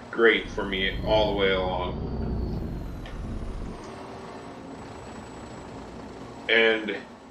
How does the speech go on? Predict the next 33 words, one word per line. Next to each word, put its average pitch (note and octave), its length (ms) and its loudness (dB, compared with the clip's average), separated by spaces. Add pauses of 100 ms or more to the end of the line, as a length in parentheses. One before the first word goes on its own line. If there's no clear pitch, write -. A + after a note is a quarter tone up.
(160)
then F3 300 12
we E3+ 80 -2
come D#3+ 160 10
back D3 300 12
to C3+ 60 4
the B2 120 6
door. A#2 400 10 (180)
It, A2+ 340 4
this D#3+ 240 12
is E3 480 10
a D3+ 40 0
placeable C#3 600 6
system, C#3 540 2 (580)
so B2 380 12
wherever, B2 600 12
however B2 420 8
you A#2 140 8
want A#2 180 6
to A2 100 4
do A#2 140 10
this, A#2 420 8 (560)
it A2+ 60 10
works A#2+ 340 10
great A#2+ 320 10
for, B2+ 100 8
like, A2+ 240 10
a A2 40 2
co-op. G#2+ 600 8 (1080)
Then D#3 200 10
you C#3+ 120 6
can B2+ 140 -4
come C3+ 200 8
over, B2+ 460 8